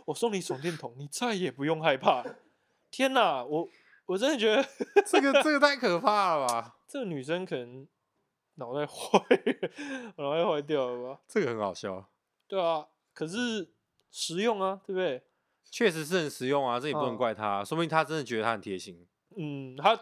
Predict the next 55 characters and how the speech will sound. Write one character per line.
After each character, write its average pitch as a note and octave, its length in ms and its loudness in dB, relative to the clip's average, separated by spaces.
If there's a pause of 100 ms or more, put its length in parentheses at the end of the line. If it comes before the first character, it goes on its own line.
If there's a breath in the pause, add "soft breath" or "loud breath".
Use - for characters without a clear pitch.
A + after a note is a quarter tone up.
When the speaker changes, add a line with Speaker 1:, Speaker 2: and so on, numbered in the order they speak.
Speaker 1:
觉 C#3+ 160 -4
得 D3 60 0
她 D#3+ 100 0
自 D#3+ 160 -8
己 C#3+ 140 -8
很 A#2+ 140 -12
贴 B2 200 -8
心， A#2+ 240 -14
Speaker 2:
对 G2 140 -8
啊。 E2+ 140 -10
Speaker 1:
送 F3 160 -4
给 D#3 40 0
男 C#3 120 -2
朋 C#3+ 80 -4
友 C3 180 -6 (160)
手 B2+ 240 -12
电 B2+ 220 -10
筒。 - 180 -14 (340)
Speaker 2:
傻 F#2 300 -12
眼。 F#2 180 -12 (380)
Speaker 1:
<laughs> - 400 -20
Speaker 2:
对 - 1300 -6
啊。 - 80 -18
Speaker 1:
可 F3+ 80 2
是 C#4+ 140 2
越 D4 140 0
长 C#3+ 300 -4
大， G3+ 180 2
我 C#3 120 -2
觉 C3+ 180 -4
得 D3 340 -2 (840 soft breath)
可 C#3+ 80 -16
能 C3+ 220 -10
大 G3 100 0
家 F3+ 180 4
会 G3 140 -2 (160)
更 D#3+ 260 -6
越 E3+ 240 -4 (200)
要 D#3+ 240 0
求 A#2+ 400 -6
说 C3+ 320 -8
，“哦， D3+ 100 -10
你 G3 140 -10
怎 F#3+ 80 -6
么 C3+ 80 -8
送 F3 180 -8
我 C3 140 -6
那 D3 100 -8
么 D#3 160 -6
廉 B2+ 480 -12
价 B2+ 300 -4
的 A#2+ 120 -12
东 A#2+ 300 -16
西 A#2 360 -16
啊？” - 40 -20